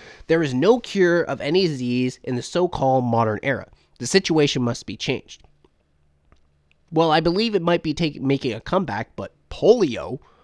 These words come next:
for a long <laughs> while was completely eradicated. Um, but they, they're not wrong when they say this, but if this is, if they're gonna implement this, why the hell hasn't been,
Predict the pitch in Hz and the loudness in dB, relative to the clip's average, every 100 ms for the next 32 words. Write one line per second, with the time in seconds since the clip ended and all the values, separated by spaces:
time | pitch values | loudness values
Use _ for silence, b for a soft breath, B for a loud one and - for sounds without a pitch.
0 | b _ 135 127 123 120 123 131 143 135 | b _ 0 2 2 2 4 2 2 0
1 | 123 - 123 127 113 107 101 110 117 135 | -4 -6 -8 -8 -6 -4 -2 0 -2 -2
2 | 127 156 - B B B B B B - | -2 -2 -6 B B B B B B 0
3 | 143 147 147 143 143 151 - 165 156 160 | 4 8 8 6 4 0 0 -8 -2 0
4 | 156 139 131 160 190 269 160 165 220 175 | 2 0 0 0 2 0 4 6 6 6
5 | 135 131 120 - 180 208 104 110 - b | 6 4 0 -2 -4 -4 -6 -10 -14 b
6 | b - 147 139 - - 196 - 156 - | b -4 0 0 -2 -4 -4 -4 -8 -8
7 | - 139 - 185 196 175 143 - 151 220 | -6 -4 -2 0 2 0 -2 -2 -2 0
8 | 170 101 - - - _ - 120 143 208 | -2 -2 -6 -10 -10 _ -10 -4 0 4
9 | 208 190 262 254 156 165 175 160 160 151 | 6 4 0 0 0 -2 -2 -2 -2 -2
10 | - | -8